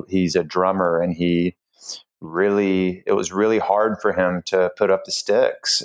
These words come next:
and, and not go out. He played a few gigs as this was happening where I was like,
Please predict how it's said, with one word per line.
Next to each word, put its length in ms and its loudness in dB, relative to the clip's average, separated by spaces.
and, 420 2
and 300 0
not 240 0
go 160 2
out. 300 0
He 120 -4
played 220 2
a 40 0
few 240 0
gigs 480 0
as 120 -2
this 160 0
was 120 -4
happening 500 0
where 120 0
I 60 2
was 160 -2
like, 420 -2